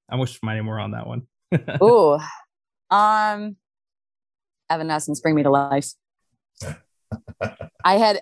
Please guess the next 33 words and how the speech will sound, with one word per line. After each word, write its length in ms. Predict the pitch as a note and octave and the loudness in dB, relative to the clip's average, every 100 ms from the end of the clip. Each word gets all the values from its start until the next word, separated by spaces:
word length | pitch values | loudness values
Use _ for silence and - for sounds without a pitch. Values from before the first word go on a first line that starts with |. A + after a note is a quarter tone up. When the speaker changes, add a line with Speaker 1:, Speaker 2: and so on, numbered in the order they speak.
| _ | _
Speaker 1:
That's 160 | - A#2 | -8 -4
very 200 | A#2 A2 | -2 2
Speaker 2:
I 60 | |
Speaker 1:
fair. 80 | - | 4
Speaker 2:
had, 260 | - A#3 G#3+ | 4 2 0
I 120 | G3 A3+ | 0 0
had 200 | A#3 A3+ | 0 0
Speaker 1:
<laughs> 60 | |
Speaker 2:
endeavored 560 | F#3+ A3 A3 G#3 F#3 F3 F3 - | -2 -2 -2 -4 -8 -8 -14 -12
to 140 | A3 | -10
sing 440 | - G#3 G3+ F#3 E3 | -6 -4 -4 -6 0
that 200 | E3+ - | 0 0
song, 640 | - F3+ D#3 D3+ C#3+ D3 _ _ _ _ _ - | 0 0 0 -2 -8 -10 _ _ _ _ _ -4
like, 320 | F#3 E3+ F3 | 2 2 2
probably 460 | - A3 A3 G3 F#3 | 0 0 2 -2 -4
my 180 | F3+ E3 | -4 -4
entire, 800 | E3+ - F#3 F3 E3+ E3 D#3+ D#3+ _ - | -6 -2 0 2 2 0 -2 -6 _ -8
you 80 | G#3+ | -4
know, 240 | F3 D#3 - | 0 0 2
adolescent 560 | F3 E3+ D#3+ - F3 | 2 2 0 0 -6
life. 300 | E3 E3 D#3+ - - _ _ _ - | -4 -4 -4 -12 -20 _ _ _ -6
And, 360 | E3+ E3 E3 D#3+ | -2 -2 -2 0
uh, 280 | D#3 D3 - | 2 2 0
and 120 | D#3+ | -4
it 80 | D3+ | -4
wasn't 280 | F3 F3+ E3 | -4 -4 -6
until 300 | E3 E3+ D#3+ | -4 0 2
I 100 | D3+ | 2
really 320 | D#3 D#3 D3+ | 2 2 0
tried 280 | - D#3 D#3 | -2 -4 -2
to, 240 | E3 C#3+ | 0 0
you 100 | E3 | -2
know, 220 | D3 C3+ | -6 -6